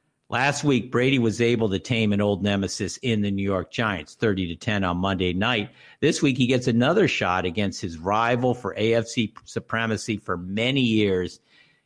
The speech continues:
in the Colts. Of course, there's not Tom, uh, Pa-, excuse me, there's not Peyton Manning under center anymore in Indy,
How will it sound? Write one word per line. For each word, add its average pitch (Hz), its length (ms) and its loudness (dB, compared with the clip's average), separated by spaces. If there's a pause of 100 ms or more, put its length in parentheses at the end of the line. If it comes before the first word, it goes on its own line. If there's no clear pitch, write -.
(140)
in 110 220 2
the 95 80 -2
Colts. - 520 -4 (800)
Of 110 160 -2
course, 120 420 2
there's 107 240 0
not 120 300 0
Tom, 107 400 0
uh, 104 160 -2
Pa-, - 420 -4 (300)
excuse 143 340 0
me, 101 200 -4
there's 107 200 0
not 113 300 -2
Peyton 123 420 0
Manning 123 480 2
under 92 340 -2
center 90 500 -2
anymore 92 580 -2
in 82 140 -6
Indy, 85 440 -4